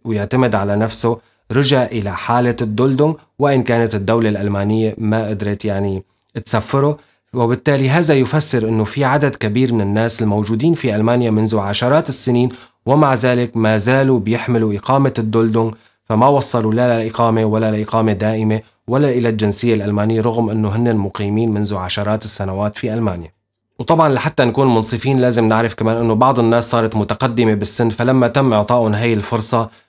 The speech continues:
ما قدروا يحصلوا على عمل رغم ما اجتهدوا وحاولوا، ومع ذلك ما قدروا يحصلوا على عمل، ومع ذلك تأثروا بهذا الشيء يعني وعادوا إلى حالة الدولدونغ. هاي الحالات أيضًا موجودة حتى نكون منصفين،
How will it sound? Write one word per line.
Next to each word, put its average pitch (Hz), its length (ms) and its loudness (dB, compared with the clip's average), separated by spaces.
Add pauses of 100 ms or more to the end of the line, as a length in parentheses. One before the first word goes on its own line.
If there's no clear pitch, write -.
(100)
ما 135 280 4
قدروا 107 280 0
يحصلوا 110 420 0
على 98 180 0
عمل 113 420 0
رغم 110 280 0
ما 104 200 0
اجتهدوا 107 560 -2
وحاولوا، 110 580 2
ومع 123 180 2
ذلك 110 340 -2
ما 127 160 2
قدروا 110 240 -2
يحصلوا 107 400 -2
على 98 140 -2
عمل، 110 320 0 (480)
ومع 127 280 4
ذلك 113 400 2
تأثروا 107 640 -2
بهذا 104 400 -2
الشيء 110 340 -2
يعني 104 300 -2
وعادوا 104 440 0
إلى 92 120 -6
حالة 110 380 -2
الدولدونغ. 123 480 -2
هاي 113 200 -2
الحالات 101 460 -6 (300)
أيضًا 123 240 2
موجودة 107 480 0
حتى 104 320 -4
نكون 107 340 -2
منصفين، 110 500 -4